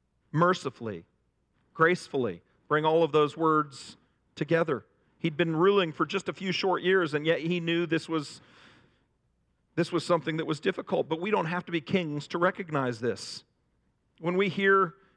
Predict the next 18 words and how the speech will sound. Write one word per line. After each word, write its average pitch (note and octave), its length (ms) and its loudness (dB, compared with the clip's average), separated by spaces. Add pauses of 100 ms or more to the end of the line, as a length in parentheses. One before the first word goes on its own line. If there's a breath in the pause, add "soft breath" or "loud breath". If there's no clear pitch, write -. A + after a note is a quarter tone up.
(100)
at D#3 140 0
Christmas F3 360 0
time, D#3 240 0
I E3+ 80 2
have D#3+ 140 0
no E3 100 0
doubt E3 300 0
that E3 80 0
in D3+ 100 2
the D3+ 60 2
next D#3 200 -2
few E3+ 440 0
weeks D3+ 380 0
you E3 140 -2
are D#3 120 2
going D3 240 0
to C#3+ 120 -4
read E3+ 580 -2